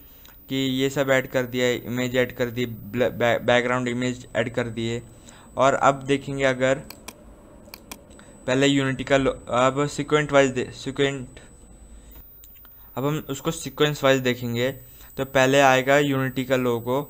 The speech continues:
फिर यहाँ प्लस पे क्लिक करेंगे तो आप अपना लोगो भी लगा सकते हो।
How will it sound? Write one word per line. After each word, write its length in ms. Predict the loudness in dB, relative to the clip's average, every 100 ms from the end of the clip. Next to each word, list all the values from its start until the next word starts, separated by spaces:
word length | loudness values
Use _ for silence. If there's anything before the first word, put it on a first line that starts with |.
| -14 -20 -20 -18 -8
फिर 140 | -4
यहाँ 260 | 0 0 0 -4 -20 -20 -4
प्लस 220 | -2 -2
पे 140 | -6
क्लिक 260 | -6 -6 -4
करेंगे 280 | -4 -4 -6
तो 160 | -2
आप 280 | -2 0 -2 -2
अपना 300 | -6 -2 -2 -4 -12 -4
लोगो 320 | -2 0 0
भी 100 | 0
लगा 240 | 0 0
सकते 320 | -4 -10 -10
हो। 80 | -12